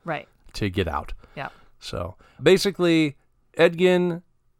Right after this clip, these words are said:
Speaker 2: his wife Zira-, Zia was killed when a group of red wizards attacked their home, and so he took up arms with Holga, along with wizard Simon and rogue Forge, to commence stealing to make ends meet.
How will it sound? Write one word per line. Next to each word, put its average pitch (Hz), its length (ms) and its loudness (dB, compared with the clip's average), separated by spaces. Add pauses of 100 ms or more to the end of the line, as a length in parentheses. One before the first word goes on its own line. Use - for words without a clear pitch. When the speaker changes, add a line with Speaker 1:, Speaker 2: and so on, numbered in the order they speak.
(200)
Speaker 2:
his 127 200 -4
wife 147 380 2
Zira-, 135 420 0
Zia 131 320 0
was 117 240 -4
killed 110 400 -4
when 104 120 -8
a 104 60 -6
group 117 200 -6
of 104 320 -10
red 117 180 0
wizards 104 520 -4
attacked - 360 -6
their 95 120 -8
home, 90 440 -6
and 98 160 -6
so - 140 -10
he 151 160 -6
took 165 220 -6
up - 180 -4
arms 113 380 -2
with 104 160 -10
Holga, 110 640 -2 (480)
along 117 380 2
with 113 180 -2
wizard 107 340 -4
Simon 143 540 0
and 104 320 -8
rogue 101 380 -2 (120)
Forge, 113 840 2
to 117 300 -4
commence 143 320 -4
stealing 123 560 -2
to 113 80 -10
make 104 200 -8
ends 95 280 -12
meet. 156 400 -6